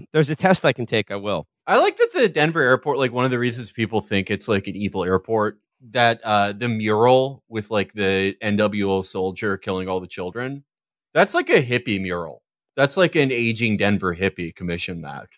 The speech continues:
Speaker 2: because he's like, "Oh, that's what the world is. It's, uh, greedy men fighting wars and killing children." But people see that and are like, "Oh, they endorse this."
Speaker 1: Well, as it's been explained to me, the, uh, the primarily the two weird,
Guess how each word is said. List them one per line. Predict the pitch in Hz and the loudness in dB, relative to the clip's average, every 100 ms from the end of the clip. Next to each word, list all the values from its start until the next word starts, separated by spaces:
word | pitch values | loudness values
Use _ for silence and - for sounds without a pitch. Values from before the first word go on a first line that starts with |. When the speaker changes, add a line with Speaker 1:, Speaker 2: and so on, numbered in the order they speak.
| _ _ _ _ _ | _ _ _ _ _
Speaker 2:
because | 101 98 | -10 -8
he's | 101 92 | -6 -2
like, | 98 - | 0 4
"Oh, | 107 104 | 6 6
that's | 95 98 - | 4 0 -4
what | 98 | -12
the | 90 | -6
world | 95 95 90 | -2 0 -2
is. | 92 90 - - - _ _ _ _ - | -8 -14 -18 -20 -20 _ _ _ _ -16
It's, | 104 - - | -14 -16 -4
uh, | 107 95 90 | 2 2 0
greedy | - 104 107 104 101 | -4 0 2 4 4
men | 92 87 85 | 2 -2 -4
fighting | - 95 87 87 | -2 0 0 -2
wars | 87 90 80 85 | 0 0 -2 -8
and | 82 - | -16 -6
killing | 95 87 | -4 -4
children." | 87 90 82 71 - 98 _ _ _ - | -4 -4 -4 -8 -16 -20 _ _ _ -6
But | 131 | -2
people | 147 139 147 | 0 2 0
see | - 131 | -2 0
that | 117 104 101 | 2 2 0
and | |
are | 104 | 0
like, | 101 95 | 0 0
"Oh, | 117 113 | 2 2
they | 98 104 | 2 0
endorse | 98 95 92 95 | 0 -2 -4 -6
this." | - 73 - - - _ _ | -14 -18 -16 -18 -18 _ _
Speaker 1:
Well, | 180 196 | 2 4
as | 220 | 2
it's | 240 214 | 0 -4
been | 226 | -6
explained | - 180 175 | -2 2 2
to | 170 | 2
me, | 156 147 | 2 2
the, | 127 131 127 117 | 0 -2 -2 2
uh, | 123 | 2
the | 120 | 2
primarily | - 151 165 190 170 151 | 0 2 4 4 4 0
the | 135 | 0
two | - 175 | 2 2
weird, | 131 117 147 139 123 | 2 -2 -4 -6 -6